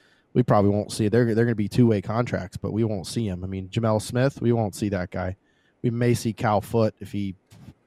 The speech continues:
pops it up big in, in Syracuse, but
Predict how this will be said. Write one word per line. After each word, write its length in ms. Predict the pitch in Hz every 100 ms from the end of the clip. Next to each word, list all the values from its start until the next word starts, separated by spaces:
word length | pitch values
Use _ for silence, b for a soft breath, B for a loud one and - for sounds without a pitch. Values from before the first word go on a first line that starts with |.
| _ _ _ -
pops 300 | 107 107 110
it 80 |
up 180 | 104 87
big 300 | 104 107 98
in, 320 | 95 90 90 -
in 280 | 101 90 90
Syracuse, 680 | - 117 120 - 92 90 -
but 260 | 92 85